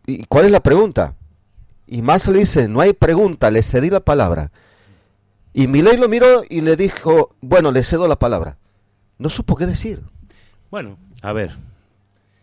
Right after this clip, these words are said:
Speaker 2: si de lo que vamos a hablar es precisamente del, del, del debate,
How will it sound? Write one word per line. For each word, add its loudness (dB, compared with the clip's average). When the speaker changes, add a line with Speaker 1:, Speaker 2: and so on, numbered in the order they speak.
Speaker 2:
si -14
de -12
lo -12
que -16
vamos -16
a -18
hablar -18
es -20
precisamente -16
del, -16
del, -18
del -18
debate, -14